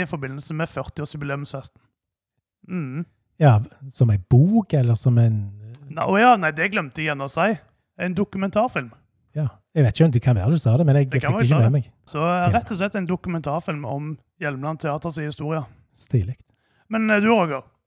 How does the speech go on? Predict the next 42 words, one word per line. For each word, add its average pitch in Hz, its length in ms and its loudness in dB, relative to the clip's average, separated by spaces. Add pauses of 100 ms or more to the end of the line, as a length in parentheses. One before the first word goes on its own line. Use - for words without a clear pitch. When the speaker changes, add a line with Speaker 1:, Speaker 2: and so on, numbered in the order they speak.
(180)
Speaker 1:
hvis 180 120 -10
du 190 140 -4
skal 170 360 0
plukke - 300 -10
ut 143 60 -12
ett 139 260 -10
eller 135 120 -10
to, 139 300 -12
eller 135 220 -12 (180)
gjerne 139 220 -12
tre - 140 -18
også, 147 300 -8
hvis 170 140 -8
du 180 80 -2
vil, 180 140 -4
høydepunkt? 175 540 -6 (1200)
Speaker 2:
Ja, 151 180 2
om 147 220 4
jeg 165 100 6
vil 160 100 6
kalle 151 220 8
høydepunkt, 135 460 8
det 160 80 8
vet 143 120 6
jeg 147 80 2
ikke, 160 100 -2
men 156 100 4
jeg 156 80 4
har 165 100 4
fått - 60 -2
meg 131 100 2
krøller. 107 360 6 (720)
Speaker 1:
Det - 60 -20
har 196 160 2
jeg 190 160 0
også. 170 240 0 (580)
Speaker 2:
Ja. 147 100 4 (720)
Speaker 1:
Men 175 100 0
jeg 196 100 4
ser 185 180 2
ikke 269 160 -2
dine. 131 300 -4